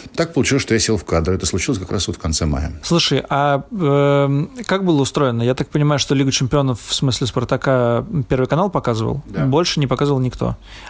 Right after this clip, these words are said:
Speaker 2: А, и у вас не было прав тоже на, на показ каких-то кусочков? Как вы следили?
Speaker 1: Я не помню насчет фрагментов. Напомню, как, откуда мы брали или не брали вообще фрагменты, честно, не помню. А, ну, это не то, что нас, э, сильно занимало.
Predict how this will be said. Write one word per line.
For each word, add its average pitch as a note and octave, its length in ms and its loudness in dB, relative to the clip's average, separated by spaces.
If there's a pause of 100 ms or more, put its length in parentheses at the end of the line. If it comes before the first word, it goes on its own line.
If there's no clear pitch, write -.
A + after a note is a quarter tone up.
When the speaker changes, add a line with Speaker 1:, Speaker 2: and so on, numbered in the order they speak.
(100)
Speaker 2:
А, C3 220 0
и D3+ 180 2
у C#3+ 60 4
вас E3+ 180 0
не E3 140 2
было C#3+ 220 4
прав C3+ 280 0
тоже A#2+ 240 0
на, A#2+ 420 2
на C3 140 0
показ A#2+ 420 0
каких-то A#2 1040 -2
кусочков? - 540 -2 (240)
Как C#3+ 180 -2
вы B2+ 80 0
следили? C3 560 2
Speaker 1:
Я D#3 160 4
не E3+ 140 2
помню C3+ 320 4
насчет G#2+ 240 0
фрагментов. A#2+ 800 0 (160)
Напомню, G#2+ 420 0
как, F#2+ 220 -4
откуда A2 260 0
мы G#2+ 140 4
брали G2+ 320 2
или F#2 160 2
не F#2+ 100 2
брали G2 240 0
вообще F#2+ 320 0
фрагменты, A2 460 0
честно, G#2+ 300 0
не G2+ 100 2
помню. C2 360 -4 (760)
А, F2 320 2
ну, B2 380 2 (200)
это G#2+ 220 0
не A#2+ 80 4
то, C#3 160 0
что - 140 -4
нас, G#2+ 340 2
э, F#2 180 2
сильно G2 320 2
занимало. E2 600 0